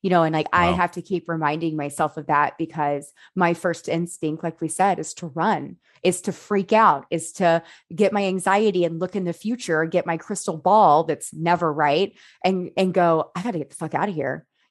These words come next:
Speaker 1: Now it's at a point where I actually have to force myself to, like, s-, "No, you're gonna sit here and you're gonna enjoy this and you're gonna be bored and you're gonna like it," you know,
Speaker 2: <laughs>
Speaker 1: because, because other than that, what else do I know but chaos?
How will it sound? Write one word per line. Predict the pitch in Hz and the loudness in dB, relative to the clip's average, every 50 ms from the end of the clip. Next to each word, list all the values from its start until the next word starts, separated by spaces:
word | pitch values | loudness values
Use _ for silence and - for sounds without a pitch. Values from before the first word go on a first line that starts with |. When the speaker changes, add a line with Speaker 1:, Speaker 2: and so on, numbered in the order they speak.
| _ _ _ - - 160 160 - | _ _ _ -16 -16 -16 -10 -4
Speaker 1:
Now | 190 190 180 170 175 185 202 220 226 240 247 247 254 - | -2 0 2 4 4 6 6 4 4 2 -2 -6 -6 -2
it's | - 185 180 - | -2 -2 0 2
at | 208 196 | 0 0
a | 180 170 | 0 -2
point | - - - 185 170 185 202 - - | -6 -8 -8 -6 -6 -6 -6 -6 -4
where | 180 175 - | -4 0 0
I | 170 170 | 2 2
actually | 160 170 175 - - - 185 175 | 2 0 0 -2 -6 -6 -6 -6
have | 151 175 175 - | -4 -4 -4 -4
to | - 185 | -6 -12
force | - - - 180 170 170 - - | -12 -8 -4 -4 -4 -4 -4 -4
myself | 208 175 170 - - 170 156 - | -4 -4 -4 -2 -2 -2 -2 -2
to, | - 180 | -4 -2
like, | 160 143 - | -2 -2 -4
s-, | - - - _ | -6 -18 -20 _
"No, | - 196 202 185 175 175 165 160 165 175 175 | -12 -10 -6 -4 -2 0 0 0 0 -2 -2
you're | 165 190 190 | -2 -2 0
gonna | 190 220 180 | 0 0 -2
sit | 160 - - - 285 - | -2 -4 0 0 0 0
here | - - 180 170 165 160 165 - - | 0 -2 -2 0 0 0 -2 -4 -6
and | - | -6
you're | 175 185 185 | -6 -6 -4
gonna | 180 160 151 117 | -4 -4 -6 -6
enjoy | 135 156 156 - - 220 254 262 254 | -6 -10 -8 -4 0 2 2 2 2
this | 240 - 135 117 117 - - | 2 0 0 0 0 -4 -6
and | - 170 170 | -8 -6 -2
you're | 190 220 | -2 -2
gonna | 214 220 196 180 | 0 0 -2 -2
be | - 165 156 | -4 -4 -8
bored | 147 127 - 175 175 185 202 226 269 269 262 _ | -8 -6 -4 -2 0 2 2 2 2 0 -4 _
and | - 165 | -8 -4
you're | 170 196 | -4 -2
gonna | 196 175 147 143 | 0 0 0 0
like | 147 151 156 175 180 - | 0 2 2 2 2 0
it," | 147 110 - - _ _ | -4 -4 -4 -8 _ _
you | - - 151 - 202 262 247 220 202 | -4 -2 -2 0 2 2 2 4 4
know, | 185 175 170 175 185 202 | 6 6 6 6 4 4
Speaker 2:
<laughs> | |
Speaker 1:
because, | 202 226 - - 269 359 381 359 370 311 - - - - - 196 - _ - | 4 2 4 6 8 10 10 10 10 8 4 -4 -16 -16 -16 -16 -10 _ 0
because | 339 339 - 320 339 294 294 247 - - | 0 2 4 4 4 4 4 2 0 0
other | - 262 262 285 277 | 0 2 2 0 -2
than | 247 269 262 254 | -2 -2 -2 0
that, | 240 233 262 294 285 254 220 - | 0 0 0 0 -2 -2 -6 -8
what | 202 185 214 214 | -8 -8 -4 -2
else | 240 240 240 - | -2 -4 -4 -8
do | - 240 226 | -10 -8 -6
I | 226 220 | -6 -4
know | 214 208 214 233 | -4 -4 -6 -6
but | 196 202 - _ | -6 -8 -12 _
chaos? | - - 254 311 320 - - - - - - - - | -10 -6 -4 -2 0 -2 -2 -2 -4 -10 -12 -14 -16